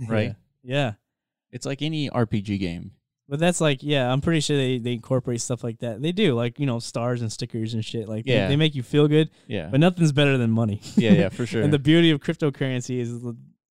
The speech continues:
Speaker 1: It
Speaker 2: it,
Speaker 1: is money.
Speaker 2: it, it works.
Speaker 1: Yeah.
Speaker 2: It facilitates, it's, it's a proper incentive for, to, you know, make people do certain things, you
Speaker 1: Yeah.
Speaker 2: know?
Speaker 1: Yeah, but there's also the, I, I think there's a research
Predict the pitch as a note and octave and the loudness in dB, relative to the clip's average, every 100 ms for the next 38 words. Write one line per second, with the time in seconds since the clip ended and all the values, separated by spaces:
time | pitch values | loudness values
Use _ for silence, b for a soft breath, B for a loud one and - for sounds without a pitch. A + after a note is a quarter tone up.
0 | _ D#3 G#2 C3 B2 G2+ F#2 G2 B2+ A2+ | _ -4 0 0 0 -2 -2 -6 -6 -4
1 | B2 A2 A2+ E3+ D#3+ - - A#2 A2 G2+ | -4 -4 -2 2 2 0 -4 -2 -2 -2
2 | - _ _ - B2 C3 - D3 E3 D3+ | -8 _ _ -12 -8 -6 -2 0 0 0
3 | C3 A#2+ A#2+ A#2+ - B2+ A#2 A#2+ - - | -2 -4 -4 -6 -4 -4 -4 -6 -4 0
4 | C#3+ C#3+ C#3 B2 A2+ C#3 C#3+ A#2+ G#2+ A#2 | 0 2 0 0 -2 -4 -4 -6 -6 -8
5 | G#2+ G#2 G2+ C#3 - A2 C3 _ - C3+ | -6 -6 -8 -12 -12 -12 -14 _ -20 -12
6 | G2+ A2+ A#2+ - B2 A2+ G2+ G2 _ _ | -8 -6 -6 -8 -12 -12 -14 -16 _ _
7 | _ _ _ _ - C3 - A#2 F2+ G#2+ | _ _ _ _ -10 -10 -8 -8 -8 -10
8 | A#2+ G#2+ A2 - A2+ G#2 G#2+ A2 _ _ | -8 -8 -10 -8 -6 -4 -6 -8 _ _
9 | _ _ _ _ - D3+ C#3+ C#3+ D3+ D3 | _ _ _ _ -2 0 0 0 0 0
10 | D#3 - D3 C3 B2+ A#2 - A#2 A2+ A2+ | 0 -2 -2 -2 -2 -4 -8 -14 -10 -6
11 | A2 G#2+ G#2 - A2+ A2 B2+ C#3+ C#3 C3 | -4 -6 -8 -12 -10 -8 -8 -6 -4 -2
12 | A2+ G#2 B2+ B2+ A2+ - - | -2 0 -2 -2 -4 -6 -16